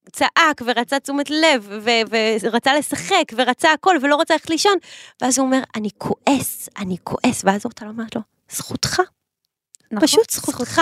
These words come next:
Speaker 2: לכעוס, מה? זה בסדר.
Speaker 1: <laughs> וזה, והוא כאילו כולו בהיסטריה, והיא כאילו סופר אדישה
Speaker 2: <laughs> אני,
Speaker 1: ומחייכת
Speaker 2: אני אדם
Speaker 1: אליו,
Speaker 2: אדיש.
Speaker 1: ומדברת עליו יפה,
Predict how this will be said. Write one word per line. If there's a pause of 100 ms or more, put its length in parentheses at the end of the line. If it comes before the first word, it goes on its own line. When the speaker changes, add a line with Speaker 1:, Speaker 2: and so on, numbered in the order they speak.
(140)
Speaker 2:
לכעוס,
מה? (500)
זה
בסדר. (260)
Speaker 1:
<laughs>
וזה, (140)
והוא
כאילו (160)
כולו (100)
בהיסטריה,
והיא
כאילו
סופר
אדישה
Speaker 2:
<laughs>
אני,
Speaker 1:
ומחייכת
Speaker 2:
אני
אדם
Speaker 1:
אליו,
Speaker 2:
אדיש.
Speaker 1:
ומדברת
עליו
יפה,